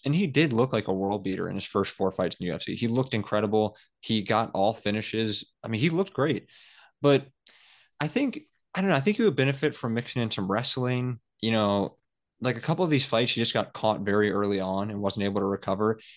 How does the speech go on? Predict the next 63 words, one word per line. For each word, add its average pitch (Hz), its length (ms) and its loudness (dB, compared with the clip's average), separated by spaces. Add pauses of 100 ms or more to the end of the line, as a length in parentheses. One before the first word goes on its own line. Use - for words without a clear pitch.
And 131 100 0
I 156 40 2
do 202 160 2
think 175 260 -2
you 123 60 -2
make 123 120 2
a 117 60 -8
good 110 180 0
point 107 220 0
about 98 260 -2
the 95 80 -6
Lewis 98 280 0
fight. 117 280 0 (160)
Like, 127 200 -2
that 208 120 0
knockout 139 380 0
was 92 180 -4
bad. - 440 -4
I 92 80 -4
mean, 101 180 0 (240)
his 165 180 2
body, 107 460 2
like, 95 200 -4 (200)
flopped 101 480 2
all 98 200 4
over. 98 200 0
Like, - 240 -4
it 143 80 2
was 151 140 4
a 98 60 2
very 98 420 2
brutal 95 340 -2
knockout. 95 480 -4
So 104 260 2 (380)
when 147 140 2
you 190 80 6
take 139 240 0
a 143 60 2
punch 120 300 -2
like 104 200 0
that 104 260 2
and 113 80 -4
you 117 80 -2
go 110 160 4
down 101 360 -2
the 107 80 -2
way 110 140 0
he 110 160 -6
did 110 320 2 (300)
in 110 100 0
a - 40 0
main 131 180 2
event 104 340 0
too, 98 320 -2 (560)
I - 80 -2
mean, 123 80 0
I 127 60 0
think 135 200 -4
it 113 80 0
really 101 240 0
does 95 220 -2
change 95 340 -4
you. 95 320 -4